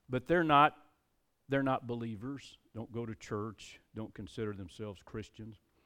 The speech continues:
and, uh, good, good neighbors, but not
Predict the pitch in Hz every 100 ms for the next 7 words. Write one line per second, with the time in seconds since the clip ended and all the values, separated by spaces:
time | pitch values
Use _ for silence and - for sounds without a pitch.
0 | _ _ - - _ - - 127 127 131
1 | 127 117 107 - _ _ _ - 120 165
2 | 113 123 160 131 160 110 107 117 - 110
3 | 107 - 117 110